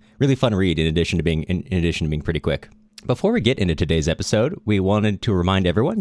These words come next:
that our Crime and Punishment series is going to be kicking off next episode. Grab a copy of the book through our affiliate links on our website and consider becoming a Patreon to join our monthly reading group.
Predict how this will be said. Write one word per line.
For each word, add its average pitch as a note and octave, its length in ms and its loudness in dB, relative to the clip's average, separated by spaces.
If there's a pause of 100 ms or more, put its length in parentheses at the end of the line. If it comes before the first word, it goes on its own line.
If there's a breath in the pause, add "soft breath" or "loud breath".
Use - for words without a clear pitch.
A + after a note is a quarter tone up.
that F2+ 200 0
our F2+ 200 0
Crime B2+ 380 0
and A#2+ 120 -2
Punishment F3+ 400 0
series C#3 320 0
is B2 140 -2
going A#2+ 160 0
to A2+ 40 -4
be A#2+ 80 0
kicking D#3+ 360 0
off F2 320 2
next D2+ 320 -2
episode. D2 440 -2 (460 loud breath)
Grab E2 160 0
a F2+ 60 0
copy F2 240 0
of F2 80 2
the F2 40 2
book A2+ 280 0 (320)
through F#2+ 260 2
our E2 240 2
affiliate E2+ 340 0
links - 240 -2
on E2 140 0
our D#2+ 80 2
website A#2+ 460 0
and B2+ 160 0
consider G3 260 -2
becoming G3 320 -2
a E3 60 2
Patreon C3 500 -2
to C#3 80 -2
join G2+ 380 0
our F2 180 2
monthly E2 380 0
reading F3+ 180 0
group. D2 260 -2